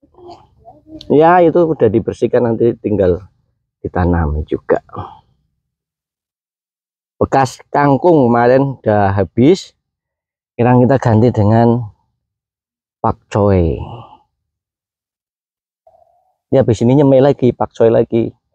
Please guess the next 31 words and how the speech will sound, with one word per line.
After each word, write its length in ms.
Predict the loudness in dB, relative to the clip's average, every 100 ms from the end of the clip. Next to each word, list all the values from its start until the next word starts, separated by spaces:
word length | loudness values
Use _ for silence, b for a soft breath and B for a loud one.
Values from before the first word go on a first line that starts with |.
| _ _ _
Pakcoy 400 | -8 -4 0 2
itu 80 | 4
harusnya 320 | 2 2 2
nyemai 320 | 0 2 2 2
seminggu 320 | 0 0 -2
sekali, 400 | -2 -2 0 0
jadi 240 | 0 0
nanti 160 | 0 -2
kita 240 | -2 -2
bisa 240 | -2 -2 -2
panen 400 | 0 0 0 -4 _ _ _ _ _ -2
bersambung. 880 | -2 -2 0 2 2 0 -2 -6 -10 _ _ _ _ _ _ _ _ _ _ _ _ _ _ _ _ _ _ _ _ _ _ _ _ _ _ _ _ _ _ _ _ _ _
Pakcoy 320 | -8 0 0
itu 180 | 4 4 4 4 4 2 2 2 0 -4 _ _
bisa 560 | -6 0 2 4 2
tiga 320 | 0 -2 -2
puluh, 480 | 0 2 2 4 2
tiga 240 | 0 0 0
puluh 240 | 2 2
lima 160 | 2 2
hari. 240 | 2 2
Kalau 240 | 2 2 2
cesim 320 | 0 0 2 0
itu 240 | 0 -2 -4 _ _ _ 0
dua 80 |
puluh 80 | 2
lima 240 | 4 2 2
sampai 240 | 2 0
tiga 240 | 0 -2
puluh 160 | -2 -2
hari. 400 | 0 0 -2 -10